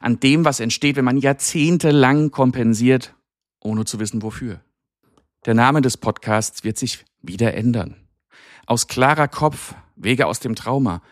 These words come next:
wird Spurensuche, Wege aus dem Trauma. Weil Klarheit nicht der Ausgangspunkt ist. Klarheit ist vielleicht irgendwo am Ende oder auch nicht. Aber die Suche, die Suche selbst,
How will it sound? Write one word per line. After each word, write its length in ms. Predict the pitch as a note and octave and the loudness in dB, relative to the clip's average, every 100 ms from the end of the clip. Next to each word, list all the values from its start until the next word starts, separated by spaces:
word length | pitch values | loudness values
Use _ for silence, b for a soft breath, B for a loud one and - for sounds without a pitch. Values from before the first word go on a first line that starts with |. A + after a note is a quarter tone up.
| b b b b - | b b b b -8
wird 180 | G#2+ - | -6 -4
Spurensuche, 840 | - C3 D#3 B2 F2 E2 D#2 - - _ _ | -6 0 0 0 -2 -6 -10 -12 -18 _ _
Wege 340 | - G#2+ G#2+ F#2+ | -8 -4 -4 -4
aus 140 | - | -8
dem 160 | - E2+ | -10 -14
Trauma. 460 | - E2+ D#2+ D#2 - _ _ | -10 -8 -8 -10 -16 _ _
Weil 160 | - | -2
Klarheit 680 | A2+ - B2+ C#3+ D3 G2+ F2 - B B B | -2 0 2 2 2 -2 -4 -12 B B B
nicht 380 | G3 B3+ - - | 2 4 2 -2
der 200 | A#2 E2 | -2 0
Ausgangspunkt 600 | D3 - F#2 - E2 D#2+ | -2 -2 -6 -6 -12 -14
ist. 240 | - - _ _ _ | -16 -20 _ _ _
Klarheit 400 | - C3+ D3+ C3+ | 0 2 2 0
ist 100 | - | -2
vielleicht 340 | - A#2+ A#2 - | -2 -2 -2 -6
irgendwo 400 | C3 D3 C#3+ B2+ | -4 -2 -2 2
am 100 | A#2+ | 0
Ende 420 | - C3 B2+ D#2 - b b b b b | 2 2 2 0 -10 b b b b b
oder 160 | - A2 | -4 0
auch 160 | A2 - | 0 2
nicht. 320 | D3 - - _ - | -2 -2 -16 _ -2
Aber 140 | A#2 | 0
die 100 | B2 | 2
Suche, 520 | A2+ B2 E3 - E2+ - _ _ _ | 2 4 4 2 -8 -10 _ _ _
die 80 | F2+ | -10
Suche 240 | A2+ D3 | -6 -4
selbst, 480 | C3 A2+ B2 G#2+ - | -4 2 2 2 -4